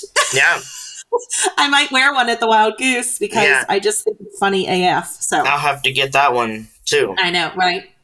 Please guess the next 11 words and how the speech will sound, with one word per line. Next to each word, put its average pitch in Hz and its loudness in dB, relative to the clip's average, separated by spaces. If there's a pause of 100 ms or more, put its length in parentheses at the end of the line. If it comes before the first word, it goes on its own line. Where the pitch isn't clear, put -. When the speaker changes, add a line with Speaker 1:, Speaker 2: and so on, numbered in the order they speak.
(160)
Speaker 2:
To - 0
add 127 2
to 131 0
my 117 2
repertoire. 110 0 (160)
Speaker 1:
Add 220 2
to - -2
your 196 0
collection. 185 0
Speaker 2:
Yeah, 117 -2 (120)
which 160 2